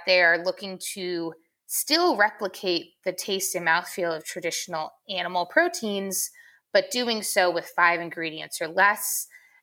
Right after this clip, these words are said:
and much more cleaner ingredient desks that are less processed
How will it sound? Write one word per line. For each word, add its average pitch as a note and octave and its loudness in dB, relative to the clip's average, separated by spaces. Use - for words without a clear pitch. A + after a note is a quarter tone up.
and E3+ -8
much F#3 0
more E3+ -4
cleaner E3+ -8
ingredient G#3 -6
desks F3+ 2
that E3 0
are D#3+ 0
less F3 -2
processed A#3+ 0